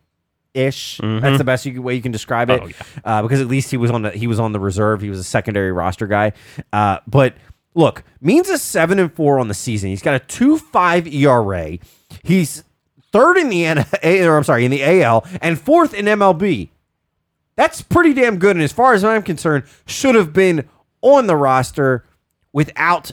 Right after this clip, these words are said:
Speaker 1: the M L B voting. That should have been something coming from the fans. But again, we talked about it. It's a popularity contest. I-, it's just ridiculous that, that, as far as I'm concerned, the top three guys in every category should always be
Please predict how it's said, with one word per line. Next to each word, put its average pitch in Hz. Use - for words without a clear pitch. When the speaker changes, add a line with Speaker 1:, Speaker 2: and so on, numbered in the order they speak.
Speaker 1:
the 131
M 143
L 127
B 123
voting. 95
That 127
should -
have 135
been 131
something 123
coming 117
from 107
the 90
fans. 90
But 147
again, 127
we 113
talked 156
about 87
it. -
It's -
a 170
popularity 233
contest. -
I-, 139
it's 147
just 160
ridiculous 160
that, 120
that, 139
as 147
far 233
as 185
I'm 170
concerned, 127
the 113
top 180
three 160
guys 117
in 104
every 101
category 101
should 95
always 87
be 73